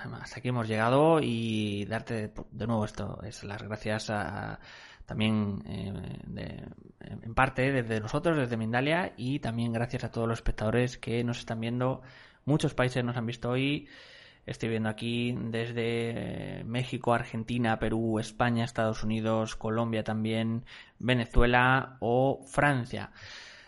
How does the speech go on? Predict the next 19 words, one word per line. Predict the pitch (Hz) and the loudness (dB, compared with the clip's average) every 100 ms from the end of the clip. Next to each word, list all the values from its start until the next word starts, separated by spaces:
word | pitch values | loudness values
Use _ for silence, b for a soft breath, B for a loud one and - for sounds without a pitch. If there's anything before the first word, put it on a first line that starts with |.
| B | B
Eh, | 123 123 120 | 2 4 6
vamos | 131 160 | 6 4
a | 156 | 2
finalizar | 147 135 135 180 | 2 4 4 2
simplemente, | 143 131 135 147 | 2 2 2 2
bueno, | 123 113 - | 0 -2 -2
dando | 117 117 | -2 -2
esos | 113 113 | -2 -2
segundos | 117 113 - | 0 0 0
finales | 113 110 113 - | 0 0 0 -2
a | 113 110 107 | 0 0 2
Claudia | 120 117 131 | 4 4 4
para | 127 120 131 131 | 4 4 4 2
que | 123 | -2
se | 113 | -2
despida | 110 - 123 | 6 10 10
de | 110 | 8
todos | 110 104 | 4 4
vosotros. | 104 101 - - | 2 0 -6 -10